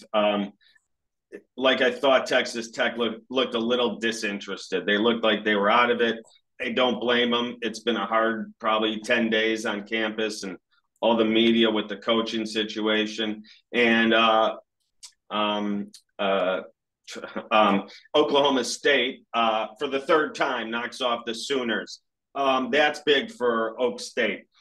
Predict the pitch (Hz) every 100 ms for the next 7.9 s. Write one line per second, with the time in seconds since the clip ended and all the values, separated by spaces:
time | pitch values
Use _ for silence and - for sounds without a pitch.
0 | _ - - _ 120 113 107 110 117 120
1 | 131 113 123 127 123 120 113 113 113 113
2 | 113 110 - 117 110 107 104 110 107 -
3 | 120 104 - 92 - 104 104 110 110 113
4 | 110 107 101 107 107 101 90 110 - -
5 | 110 113 113 107 104 - 107 101 110 104
6 | 104 107 113 117 - _ 117 90 113 120
7 | 127 127 123 123 131 127 131 135 135